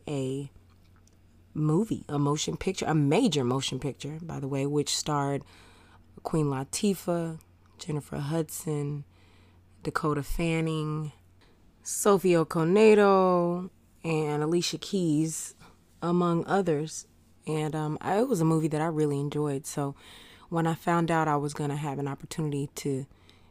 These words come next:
be a part of this, uh, play, you know, I was very excited. I've done a lot of readings on this play. Um,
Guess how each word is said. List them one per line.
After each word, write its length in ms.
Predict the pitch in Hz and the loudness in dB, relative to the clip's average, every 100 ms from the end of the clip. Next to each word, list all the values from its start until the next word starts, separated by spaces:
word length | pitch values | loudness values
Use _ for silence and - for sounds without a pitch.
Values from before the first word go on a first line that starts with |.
| - | -10
be 200 | 160 147 | -4 -4
a 20 | |
part 420 | 135 - 190 214 190 | -4 -2 2 4 4
of 200 | 143 143 | 0 0
this, 520 | 143 139 - - - - | -2 -2 -8 -14 -16 -10
uh, 360 | 147 143 143 143 139 - _ _ _ _ _ - _ _ _ _ _ | -6 -6 -6 -10 -14 -18 _ _ _ _ _ -20 _ _ _ _ _
play, 540 | - 208 247 202 156 165 _ - - - - - _ _ | -4 4 6 8 4 -2 _ -20 -20 -20 -20 -20 _ _
you 100 | 185 | -2
know, 120 | 175 | 0
I 20 | 175 | 2
was 160 | 180 | 4
very 240 | 202 214 190 | 6 8 6
excited. 640 | - - 170 160 127 - | 4 0 0 0 0 -4
I've 200 | - 160 | -4 -2
done 260 | 160 208 214 | 2 4 4
a 100 | 139 | 2
lot 320 | 151 160 165 | 0 2 4
of 140 | 165 151 | 4 2
readings 460 | 156 151 151 147 | 2 2 0 -2
on 160 | 139 139 | -2 -2
this 140 | 143 | -4
play. 480 | - - 143 135 139 - - - - - _ - | -8 -10 -8 -8 -10 -14 -20 -20 -20 -20 _ -8
Um, 540 | 143 127 120 104 127 | -6 -4 -4 -4 -8